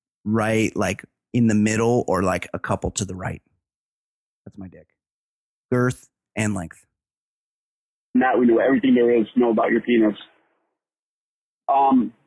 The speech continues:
Speaker 2: as far as circumcision goes, I, uh, disagree. And, uh, I was talking to some girls at work about this. They think it's incredibly unattractive to have a cut dick. So, excuse me, to be uncut.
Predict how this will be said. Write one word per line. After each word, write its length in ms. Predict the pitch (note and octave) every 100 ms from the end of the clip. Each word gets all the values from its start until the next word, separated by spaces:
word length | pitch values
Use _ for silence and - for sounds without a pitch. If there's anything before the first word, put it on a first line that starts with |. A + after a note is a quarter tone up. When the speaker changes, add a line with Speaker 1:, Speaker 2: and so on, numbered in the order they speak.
| _ _ _ _ _
Speaker 2:
as 60 | -
far 180 | G#3+ G#3
as 120 | E3
circumcision 440 | F#3+ D4+ A#3+ - -
goes, 360 | G#3 A#3+ A#3 A3+ - _ _ _ _ _
I, 200 | B2 D#3+ E3
uh, 200 | D3+ B2
disagree. 580 | - - C3+ B2+ G#2+ - _ _ _
And, 220 | A#2+ A#2 A2+
uh, 60 |
I 160 | A2+ A2
was 100 | A2
talking 220 | D3+ D3+
to 80 | D3 -
some 100 | A#2
girls 220 | C#3+ B2+
at 80 | A2+
work 220 | C3 -
about 180 | B2 A2
this. 220 | A#2 A2 - _ _ _ _ _ D3+
They 160 | G#3+ -
think 180 | F4+
it's 200 | D#3+ A#2+ - -
incredibly 720 | A#2+ A2 F3 D3+ D3 C#3 B2 - _ _ _ _ _ _ _ _ -
unattractive 760 | E3 D#3+ A#2 B2 A2 - - - _ _ _ -
to 60 | B2+
have 160 | B2
a 60 | -
cut 300 | - A#2 F#2+
dick. 240 | A#2+ - _ _ _ _ _
So, 400 | B2 A#2+ A2+ A2 - _ _ _ _
excuse 260 | G#3 G#3
me, 200 | C#3 G#2+ -
to 60 |
be 120 | C#3 C#3+
uncut. 500 | E3 D#3 - -